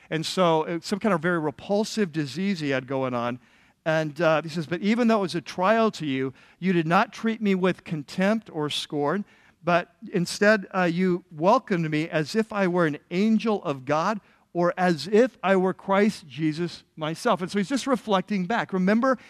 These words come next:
how our relationship used to be. Like, like when I came, I was so sick,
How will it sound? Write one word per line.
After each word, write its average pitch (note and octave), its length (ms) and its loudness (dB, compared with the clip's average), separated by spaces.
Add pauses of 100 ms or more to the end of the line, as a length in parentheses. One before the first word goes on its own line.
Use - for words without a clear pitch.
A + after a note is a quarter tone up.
(140)
how F#3+ 140 4
our G#3+ 140 4
relationship F#3+ 720 0
used D#3 300 -4
to F#3+ 80 0
be. G3+ 480 -2 (240)
Like, F#3 160 2
like F#3 180 4
when F#3 140 0
I F#3 120 2
came, A3 480 -2
I F#3+ 80 -2
was E3+ 200 0
so A3+ 360 0
sick, F3+ 400 -4